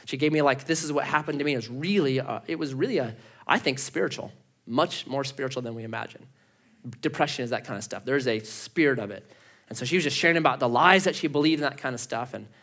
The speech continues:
how, how that one event shaped so much for her. Just,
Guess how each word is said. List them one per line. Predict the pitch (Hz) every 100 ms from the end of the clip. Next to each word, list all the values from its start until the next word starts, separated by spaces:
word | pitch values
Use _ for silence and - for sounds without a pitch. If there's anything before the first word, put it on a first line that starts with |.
| _ _ _
how, | -
how | 175 214
that | 202 180
one | 165 254
event | 226 185 202 - - - _ _ _ _ _ _ _ _ _
shaped | - - 131
so | 135 131
much | 117 -
for | -
her. | 107 - - _ _ _ _ _
Just, | 165